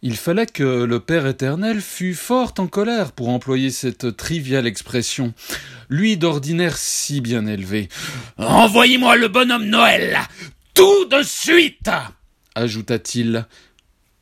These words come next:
Et comme personne ne bougeait. « Eh bien, vous autres ! » ajouta Dieu. «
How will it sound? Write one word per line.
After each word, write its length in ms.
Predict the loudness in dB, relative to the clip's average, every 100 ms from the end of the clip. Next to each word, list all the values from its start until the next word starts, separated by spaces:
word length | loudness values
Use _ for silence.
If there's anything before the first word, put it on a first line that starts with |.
| _
Et 280 | -2 0 -2
comme 280 | -2 -2 0
personne 760 | -2 -2 -2 -2 0 0 0 0
ne 400 | -2 -2 -2 -2
bougeait. « 420 | -2 0 0 0 -6 -20 -20 -4 2
Eh 140 | 4
bien, 440 | 6 4 4 0 -6 -20 -6
vous 340 | 2 6 6 6
autres ! » 480 | 4 2 -2 -4 -4 -6 _ _ _ _ _ 0
ajouta 420 | 0 0 -2 -2
Dieu. « 280 | 0 -2